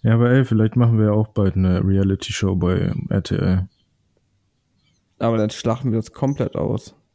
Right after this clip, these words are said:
Speaker 1: Ja. <laughs>
Speaker 2: Und ziehen nach Dubai.
Speaker 1: Ja, da sehe ich uns auch.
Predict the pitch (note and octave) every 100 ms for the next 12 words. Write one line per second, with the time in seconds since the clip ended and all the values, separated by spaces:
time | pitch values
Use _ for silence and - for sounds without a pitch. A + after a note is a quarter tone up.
0 | - D3+ A2+ A2 A2+ C#3 - F#3 - D3
1 | A#2 - _ _ _ - _ - - -
2 | - _ - _ _ _ _ _ - -
3 | - - - B2 - A2 A#2 - A2 A2
4 | - B2 - _ _ _ F#3 - - A#2
5 | G#2+ F#2+ G#2+ G#2 G2+ G2 G2+ G#2